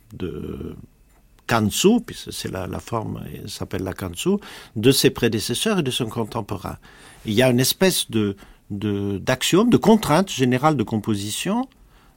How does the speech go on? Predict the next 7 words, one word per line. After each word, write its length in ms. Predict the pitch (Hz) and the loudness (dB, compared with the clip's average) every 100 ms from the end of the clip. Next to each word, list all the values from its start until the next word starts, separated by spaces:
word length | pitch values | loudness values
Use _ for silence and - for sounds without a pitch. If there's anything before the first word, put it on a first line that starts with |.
| - | -12
dans 260 | 101 127 | -2 0
cette 220 | 127 139 | 2 0
forme 280 | - 127 117 | 2 2 2
poétique 560 | 98 110 123 233 233 - - - - | 2 0 0 0 0 -4 -14 -20 -4
qui 260 | - 165 - | 2 2 6
l'oblige 600 | 139 202 156 135 98 101 - - | 6 8 8 6 4 -2 -8 -8
à, 260 | 104 90 | -2 -2